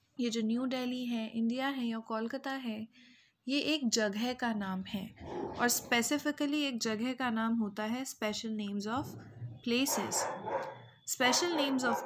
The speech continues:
persons and special names of places दोनों को ही हमें कैपिटल लेटर से डिनोट करना होता है। Empower, there are seven days in a week। वीक यानी कि एक हफ्ता, एक हफ्ते में सेवन डेज, सात दिन होते हैं। कौन कौन से?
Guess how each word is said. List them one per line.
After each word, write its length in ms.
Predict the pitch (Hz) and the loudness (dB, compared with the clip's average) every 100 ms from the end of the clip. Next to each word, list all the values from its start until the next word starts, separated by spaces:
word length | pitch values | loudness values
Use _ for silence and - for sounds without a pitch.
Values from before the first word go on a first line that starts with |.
| 233 | 0
persons 640 | 208 214 - 240 269 - - - | 0 0 0 -2 -4 -6 -6 2
and 300 | 254 294 - | 2 2 2
special 380 | 240 233 247 233 | 2 2 2 4
names 240 | 226 220 | 4 0
of 100 | - - | -6 -4
places 520 | 214 214 233 233 - - - - - - | -2 -2 -2 -4 -2 -4 -4 -6 -4 0
दोनों 340 | 208 226 294 | 4 4 2
को 140 | 311 277 | 0 0
ही 200 | 269 254 | 2 4
हमें 300 | 220 214 240 | 4 2 0
कैपिटल 500 | 220 202 262 269 262 | 0 0 -2 -2 -2
लेटर 300 | 220 202 208 | -2 -4 -4
से 180 | 202 214 | -4 -4
डिनोट 460 | 190 190 202 294 - - _ - | -2 -2 0 -2 -6 -18 _ -4
करना 320 | 233 233 226 | 2 4 4
होता 260 | 196 185 - | 2 -4 -10
है। 260 | 170 - _ - _ _ _ _ _ _ _ | -12 -16 _ -20 _ _ _ _ _ _ _
Empower, 640 | 226 208 208 214 220 254 294 330 _ _ - - 226 | -2 -2 2 4 4 2 -2 -6 _ _ -20 -8 -2
there 140 | 226 | 2
are 80 | 240 | 2
seven 440 | 240 - 254 320 339 254 | 0 -2 0 0 0 2
days 280 | 247 254 240 | 2 2 2
in 80 | 220 | 2
a 60 | 208 208 | 2 0
week। 280 | 247 190 - - _ _ - | -2 -4 -12 -20 _ _ -2
वीक 360 | 220 294 339 277 | 4 6 6 4
यानी 280 | 220 208 220 | 4 2 2
कि 80 | 277 247 | 0 2
एक 120 | 247 - | 0 -2
हफ्ता, 320 | 254 - 214 196 - | -4 -2 -4 -4 0
एक 260 | 269 330 269 | 0 2 -2
हफ्ते 280 | 226 - 208 | -2 -2 0
में 180 | 226 | 0
सेवन 480 | 294 - 240 233 269 | -2 -4 -2 2 4
डेज, 220 | 220 196 190 | 4 2 0
सात 360 | - 240 240 | -2 0 0
दिन 200 | 233 262 | 2 2
होते 280 | 220 190 196 | 2 0 -6
हैं। 180 | 185 185 | -6 -6
कौन 220 | 220 233 269 | -2 -2 0
कौन 220 | 262 254 | -2 -2
से? 200 | 247 285 | -4 -4